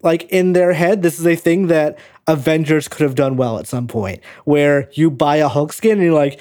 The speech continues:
"You know what? I'm done with this Hulk skin. I wanna sell it," and they skim money off the top. Because you're not gonna always sell to people who wanna buy new,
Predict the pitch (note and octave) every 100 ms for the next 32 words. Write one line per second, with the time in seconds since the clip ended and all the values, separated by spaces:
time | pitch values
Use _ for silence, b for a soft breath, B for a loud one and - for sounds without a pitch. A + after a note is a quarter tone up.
0 | B G3 A#3+ D4+ D4 C#4+ F#3+ E3 E3+ E3
1 | D#3+ D#3+ D#3+ - B2+ C3+ C#3 C#3 - F3
2 | C#3 C#3 C3+ C3 - D3 C3 B2+ B2+ A#2+
3 | G#2+ A#2+ - B2+ - - B B B -
4 | D3 D3+ C#3+ C#3 D3+ - B B B F#3
5 | A#3+ C#4+ D4 C#4 F#3 F#3+ G3 F3+ F3 E3+
6 | E3+ - D#3+ F3+ E3 D#3 E3 D#3 C#3+ C#3+
7 | D3+ C3+ C3 C3 C3+ B2 B2+ D3+ C#4